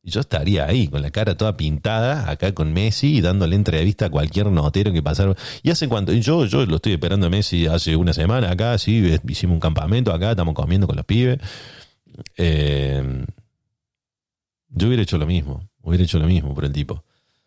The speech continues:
Eh, como que se lo merece, se lo merece, como quien dice, ¿no?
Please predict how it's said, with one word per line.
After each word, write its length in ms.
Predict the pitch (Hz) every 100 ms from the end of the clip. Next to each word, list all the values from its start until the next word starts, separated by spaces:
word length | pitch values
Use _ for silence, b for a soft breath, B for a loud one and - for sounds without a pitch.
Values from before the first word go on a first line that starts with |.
| _ _ -
Eh, 460 | 85 73 69 67
como 220 | 71 78 73
que 580 | 85 78 76 73 73 71 _ _ _ _ _ _ _ _ -
se 120 | -
lo 80 | 78
merece, 420 | 82 92 - 69 - _ _ _
se 100 | -
lo 80 | 80
merece, 480 | 82 95 - 73 71 _
como 160 | 78 76
quien 160 | 73
dice, 240 | 73 71 -
¿no? 260 | 82 143